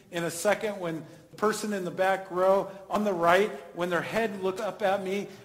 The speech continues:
when I can tell that they're, I can see the glow of the video game off of their face, off of the glasses, and I just kept talking, and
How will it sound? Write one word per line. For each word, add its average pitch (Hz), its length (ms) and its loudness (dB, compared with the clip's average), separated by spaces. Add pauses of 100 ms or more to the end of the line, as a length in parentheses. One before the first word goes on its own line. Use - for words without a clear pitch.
when 196 280 0
I 180 160 2
can 185 260 -6
tell 214 300 4
that 196 240 -2
they're, 180 280 2 (300)
I 180 80 2
can 185 160 -2
see 240 240 -2
the 196 80 -2
glow 185 840 6 (140)
of 196 560 4
the 208 60 0
video 208 520 2 (300)
game 180 500 -2 (140)
off 202 200 6
of 175 140 -6
their 175 160 0
face, 185 680 0 (200)
off 202 260 6
of 202 100 -2
the 196 80 -2
glasses, 208 840 4 (320)
and 247 300 6
I 262 120 8
just 277 180 6
kept 294 220 6
talking, 294 560 6
and 262 200 0